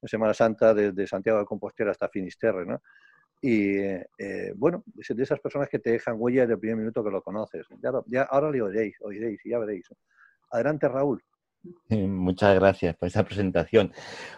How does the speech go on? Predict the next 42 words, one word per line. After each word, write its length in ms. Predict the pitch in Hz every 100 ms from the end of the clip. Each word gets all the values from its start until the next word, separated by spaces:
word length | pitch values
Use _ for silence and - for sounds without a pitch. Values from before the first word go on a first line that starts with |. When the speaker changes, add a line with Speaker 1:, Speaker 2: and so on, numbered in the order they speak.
| -
Speaker 2:
Pues, 520 | - 92 87 87 80 87
bueno, 400 | 113 95 78 - -
eh, 400 | 101 98 98 107 -
todos 160 | 131
tenemos 240 | 143 135 117
un 80 | 110
poco 200 | 101 92
de 80 |
todo. 200 | 82 92
Todos 180 | 87 101
tenemos 200 | 113 104 117
un 80 |
poco 200 | 110 98
de 80 | 90
monje 380 | 98 117 117 135
y 40 | 107
de 140 | 87
zen 460 | - 107 113 123 120
y 140 | 101
de, 840 | 87 85 82 85 82 78 73 71 69 76 _
y 100 | 101
de 120 | 95 92
cervezas 600 | 82 98 98 113 107 98
y 40 |
de 160 | 85 85
fiesta. 480 | - 90 - 95 - - - -
Así 120 | - 98
que 80 |
ser, 340 | - 107 104 - _
todos 220 | 117 101
somos 260 | 92 85 85
un 60 |
poco 320 | - - 90 87
de 160 | 82
todo. 300 | - 76 76 _ _
Lo 60 | 104
importante 260 | 90 104
es 80 | 110
tener 220 | 101 101
ese 200 | 101 101 87
alma. 380 | 87 82 80 - - - _ _ _ _ _ _ _ - - -
Yo 480 | 107 127 143 156